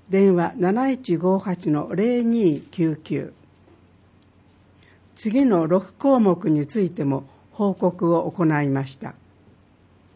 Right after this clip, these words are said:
森のナイトカフェの開催結果、マーケティング課、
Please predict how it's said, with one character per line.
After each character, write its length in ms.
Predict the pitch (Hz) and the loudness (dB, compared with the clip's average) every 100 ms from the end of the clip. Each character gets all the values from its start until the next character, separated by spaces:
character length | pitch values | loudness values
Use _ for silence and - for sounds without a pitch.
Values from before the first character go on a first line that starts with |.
| _ _ - _ _ | _ _ -20 _ _
森 280 | 185 196 240 | 0 2 2
の 200 | 247 240 | 0 0
ナ 220 | 226 247 | 0 0
イ 80 | 262 | 0
ト 140 | 247 | -2
カ 100 | 240 | -2
フ 160 | 220 - | -6 -2
ェ 100 | 180 | 0
の 240 | 147 147 - | 0 -2 -10
開 200 | - 185 | -4 -2
催 360 | 185 - 180 175 | -2 -2 -4 -2
結 220 | 170 151 _ | -6 -8 _
果、 180 | - 160 - _ _ _ _ _ _ _ | -14 -14 -16 _ _ _ _ _ _ _
マ 220 | - 180 233 | -4 -4 -2
ー 40 | |
ケ 140 | 233 | -4
テ 140 | 214 202 | -2 2
ィ 100 | 196 | 4
ン 100 | 185 | 4
グ 140 | 170 | 2
課、 280 | 175 147 | -2 -6